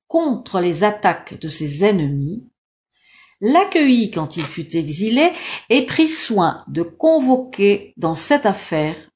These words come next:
le concile de Sardique. Il existe un dicton qui dit ceci : « À Saint Jules, les Sansonnets tiennent ménage dans les clochers. »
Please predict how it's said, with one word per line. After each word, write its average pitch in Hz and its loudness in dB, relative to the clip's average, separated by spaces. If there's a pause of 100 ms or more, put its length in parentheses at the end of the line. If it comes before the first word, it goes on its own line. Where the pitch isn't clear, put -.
(160)
le 233 -2
concile 180 -6
de 156 -4
Sardique. - -8 (1800)
Il 180 0
existe 214 2
un 170 2
dicton 175 -2
qui 226 -4
dit 208 -6
ceci : « 185 -6 (1000)
À - 4
Saint 208 2
Jules, 160 -2 (500)
les 190 4
Sansonnets 202 0 (100)
tiennent 185 2
ménage 214 2
dans 185 -2
les 160 -2
clochers. » 220 -4